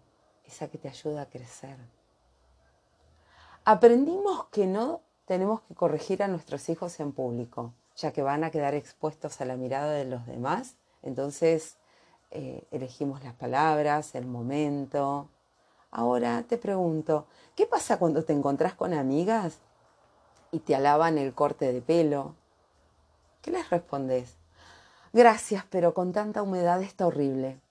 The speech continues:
"Qué hermosa camisa", te dicen. "Ay, pero, no sé, me veo, me veo tan gorda, eh, que, que, que no me queda tan bien".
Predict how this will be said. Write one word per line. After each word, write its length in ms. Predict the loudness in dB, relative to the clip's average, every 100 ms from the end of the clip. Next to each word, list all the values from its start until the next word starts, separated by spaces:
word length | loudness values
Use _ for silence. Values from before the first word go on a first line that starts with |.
| _ _ _ _ _ _ _ 2
"Qué 80 | 4
hermosa 420 | 6 2 -2 -4
camisa", 580 | -2 -2 -4 -2 -4 -2
te 160 | -6
dicen. 540 | -6 -10 -10 -10 -10 -12 _ _ _ 6
"Ay, 400 | 8 6 2 -8 _ _ _ _ _ _
pero, 580 | 4 6 6 2 0 -12 _ _ _ _
no 100 | -10
sé, 240 | -8 -4 -4
me 180 | -2 2
veo, 580 | 2 4 4 2 -2 _ _ _ _
me 120 | -10
veo 120 | -8 -6
tan 260 | -4 0
gorda, 640 | 4 4 4 -2 -6 -8 -16 _ _ _ _
eh, 260 | -12 -10 -12 0
que, 400 | 2 2 0 -2
que, 240 | -2 -2
que 140 | 0 0
no 100 | 2
me 120 | 2
queda 260 | 4 2 0
tan 200 | -2 -2
bien". 380 | -4 -6 -12